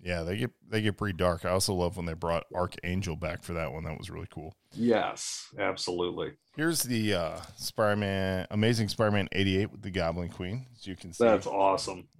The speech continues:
Speaker 1: She
Speaker 2: That is awesome.
Speaker 1: She's got a glider, but she's also got a bow staff with burning pumpkins. It's pretty cool.
Speaker 2: Yeah, with the hobgoblin pumpkins. Those are awesome.
Speaker 1: Yeah. So, pumpkin
Speaker 2: Huh.
Speaker 1: bombs. Um, like I said, I was a sucker for homage variants.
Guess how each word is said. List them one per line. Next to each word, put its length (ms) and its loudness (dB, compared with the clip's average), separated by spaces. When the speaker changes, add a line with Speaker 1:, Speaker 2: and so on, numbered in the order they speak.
Speaker 1:
She 100 6
Speaker 2:
That 160 10
is 120 6
awesome. 520 4
Speaker 1:
She's 340 8
got 240 10
a 60 6
glider, 460 10
but 140 2
she's 220 0
also 240 2
got 160 2
a 220 2
bow 300 0
staff 420 4
with 200 -6
burning 360 2
pumpkins. 500 -2
It's 100 -8
pretty 240 -4
cool. 140 -2
Speaker 2:
Yeah, 220 6
with 160 -2
the 80 4
hobgoblin 600 4
pumpkins. 460 0
Those 180 0
are 140 4
awesome. 400 2
Speaker 1:
Yeah. 300 -6
So, 360 -4
pumpkin 380 6
Speaker 2:
Huh. 40 4
Speaker 1:
bombs. 420 10
Um, 800 8
like 200 2
I 60 6
said, 300 6
I 60 6
was 160 4
a 100 2
sucker 520 2
for 280 0
homage 600 4
variants. 600 4